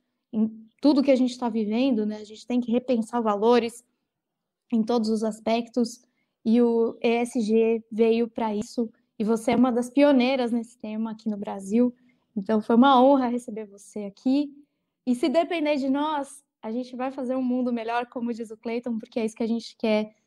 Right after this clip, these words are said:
também com esse trabalho do Insidercast. Obrigada por tá aqui com a gente hoje, por aceitar o nosso convite. Obrigada, Insiders, por estarem com a gente em mais um episódio.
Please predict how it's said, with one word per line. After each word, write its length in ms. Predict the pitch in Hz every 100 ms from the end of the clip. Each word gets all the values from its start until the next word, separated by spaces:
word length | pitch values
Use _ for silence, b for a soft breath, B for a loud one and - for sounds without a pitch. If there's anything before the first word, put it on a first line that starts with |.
| _
também 400 | - 220 220 214
com 80 | 220
esse 160 | 220 -
trabalho 420 | 233 214 202 214
do 120 | 214
Insidercast. 760 | 220 214 226 - 202 196 - - _ _ _ -
Obrigada 720 | 262 233 262 277 247 285 285 _ _ _
por 160 | 247 240
tá 140 | 254
aqui 160 | 247 247
com 100 | 233
a 60 |
gente 360 | 214 226 - 214
hoje, 360 | 233 247 240
por 160 | 240 240
aceitar 340 | 240 247 247
o 60 | 247
nosso 180 | 247 247
convite. 600 | 226 214 254 277 - 277 B B B
Obrigada, 400 | 427 381 370 302
Insiders, 1300 | 294 - 349 339 320 311 247 285 277 262 247 247 247
por 120 | - 262
estarem 360 | 254 269 262
com 120 | 247
a 100 | 233
gente 340 | 233 269 269 277
em 60 |
mais 220 | 247 233 233
um 100 | 220
episódio. 840 | 214 202 247 285 277 226 285